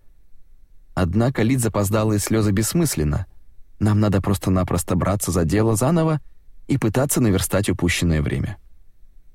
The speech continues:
«Ты ведь напал на какой-то возможный след», начал было Мартин. «Именно», нетерпеливо оборвал его Патрик.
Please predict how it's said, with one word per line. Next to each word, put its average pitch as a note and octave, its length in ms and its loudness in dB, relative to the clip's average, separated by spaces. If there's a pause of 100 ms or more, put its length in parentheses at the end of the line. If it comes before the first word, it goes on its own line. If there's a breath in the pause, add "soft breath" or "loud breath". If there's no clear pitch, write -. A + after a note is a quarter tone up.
(320)
«Ты C3 100 0
ведь C3 240 0
напал B2 400 0
на B2 140 2
какой-то B2+ 360 0
возможный B2+ 520 0
след», - 440 -2 (320)
начал F#2+ 360 0
было F#2+ 220 2
Мартин. F#2+ 420 -2 (720)
«Именно», F2 560 0 (540)
нетерпеливо G#2 680 0
оборвал E2+ 500 0
его F2+ 200 0
Патрик. - 440 -6